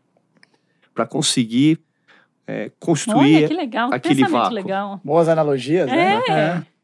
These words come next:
Speaker 1: Então, assim,
Speaker 2: Belo exemplo.
Speaker 1: é, então tem gente, na minha visão, que para aquele cenário, naquele lugar, é insubstituível.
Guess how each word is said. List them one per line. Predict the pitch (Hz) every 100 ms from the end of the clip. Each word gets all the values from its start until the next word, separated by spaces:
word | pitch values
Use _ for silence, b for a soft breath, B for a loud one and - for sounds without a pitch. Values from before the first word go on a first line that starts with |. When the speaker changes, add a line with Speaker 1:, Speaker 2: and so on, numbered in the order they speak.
| -
Speaker 1:
Então, | 139 202
assim, | - 196
Speaker 2:
Belo | 247
exemplo. | 220 214 220 -
Speaker 1:
é, | 165 185 139
então | 160 196 240
tem | 233 294
gente, | 131 143 220 226 - 101 -
na | - 120 113
minha | 127 160
visão, | 123 95 120 165 127 _ _
que | - - _ _
para | - 170 202
aquele | 139 - 135 127 117
cenário, | - 120 113 120 117
naquele | 117 113 131
lugar, | 127 110 113 127
é | 147
insubstituível. | 143 131 107 113 - 98 90